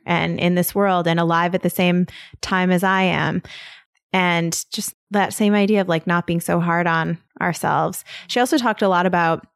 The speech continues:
you know, in relationships, whether it be with friends or romantic relationships, that there's this idea of divine love versus human love. And the idea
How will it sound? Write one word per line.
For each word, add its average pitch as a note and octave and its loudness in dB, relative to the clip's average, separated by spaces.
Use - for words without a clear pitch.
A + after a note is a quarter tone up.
you G3 4
know, F3+ 4
in F3+ 2
relationships, F3+ 0
whether E3+ 2
it F3 0
be E3+ 2
with E3+ 0
friends A3 2
or E3+ 0
romantic G#3 0
relationships, F#3 0
that E3+ 0
there's F#3 2
this F#3 0
idea F3 2
of E3+ -4
divine E3 0
love E3 2
versus E3 -2
human E3+ 2
love. - -4
And E3+ 0
the E3+ 2
idea F3 2